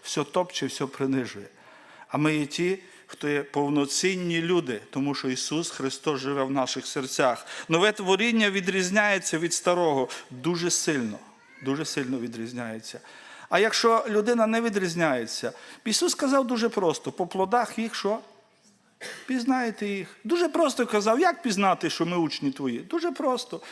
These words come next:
Якщо будете мати між собою любов. Як пізнати, що моя сім'я благословенна і щаслива? Якщо в моїй сім'ї є любов. Як пізнати, що церква духовна? Дорогі друзі, ду-, добре і пророцтва,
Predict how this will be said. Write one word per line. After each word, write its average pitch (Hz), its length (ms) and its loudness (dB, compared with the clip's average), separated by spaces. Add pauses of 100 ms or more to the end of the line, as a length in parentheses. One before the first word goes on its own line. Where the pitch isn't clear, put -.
(100)
Якщо 226 220 -2
будете 262 520 -2
мати 214 380 -2 (200)
між 170 160 -2
собою 170 420 -2
любов. 147 500 -2 (340)
Як 269 260 4
пізнати, 254 460 2
що - 140 0
моя 196 280 2
сім'я 185 360 -2
благословенна 175 920 0 (200)
і 180 100 -4
щаслива? 160 680 0 (200)
Якщо 202 220 -4
в 262 40 0
моїй 330 200 -2
сім'ї 226 500 -4
є 190 220 -6
любов. 143 560 -4 (200)
Як 277 200 4
пізнати, 269 460 2
що 220 140 0
церква 220 420 2
духовна? 175 640 2 (280)
Дорогі 196 280 2
друзі, 202 360 2
ду-, 226 260 0
добре 208 320 4
і 175 40 4
пророцтва, 202 840 2